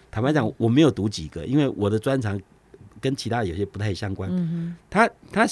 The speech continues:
Speaker 1: 七岁以前就读了六个对话录，接下来五年，就他十二岁，
Speaker 2: 嗯。
Speaker 1: 把柏拉图的对话录全部读完。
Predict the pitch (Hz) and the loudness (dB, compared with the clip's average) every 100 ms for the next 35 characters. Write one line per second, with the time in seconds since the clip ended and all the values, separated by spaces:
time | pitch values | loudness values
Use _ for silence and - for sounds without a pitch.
0 | - - - 254 254 - 226 123 143 147 | -2 -4 0 4 4 12 12 12 6 2
1 | - 139 139 160 113 120 110 98 90 - | 4 4 8 6 6 4 2 2 -2 -6
2 | _ _ _ _ 226 233 233 196 131 107 | _ _ _ _ 6 8 8 8 6 2
3 | 107 101 120 160 165 160 - 139 196 160 | 2 0 2 2 2 0 0 6 8 8
4 | - 117 - _ - 185 170 127 117 123 | 6 0 0 _ -10 -6 -2 -2 0 4
5 | 185 185 170 185 160 147 120 131 143 95 | 6 4 4 4 4 2 0 0 0 0
6 | 85 82 107 | -4 -6 -12